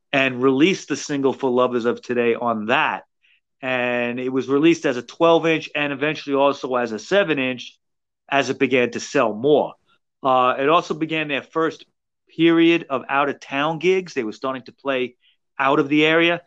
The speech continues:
Uh, they played the, the south of Wales, um, and they were playing in some pubs in that area, which really were dangerous because they were basically, like,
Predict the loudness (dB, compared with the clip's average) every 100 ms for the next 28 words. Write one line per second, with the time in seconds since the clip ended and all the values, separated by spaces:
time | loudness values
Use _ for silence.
0 | _ _ -8 0 2 0 -2 -4 -4 -2
1 | 0 0 0 -2 -2 -6 -10 -2 0 0
2 | -4 -4 0 4 4 2 -2 -8 -20 _
3 | _ _ _ -4 0 2 2 0 -4 -14
4 | -16 -10 -4 -4 -4 -8 -12 -16 -4 -2
5 | -2 0 2 2 -2 -6 -8 -10 -2 0
6 | 0 -2 -14 -16 _ _ _ _ -6 -4
7 | 0 -2 -2 -4 -4 -4 -4 -6 -10 _
8 | _ _ _ _ 0 4 4 0 -6 -6
9 | -10 _ _ _ _ _ _ _ -2 4
10 | 4 4 2 0 0 -2 -2 -6 -10 -10
11 | -16 -12 -6 0 0 2 2 0 -4 -6
12 | -4 0 0 0 -6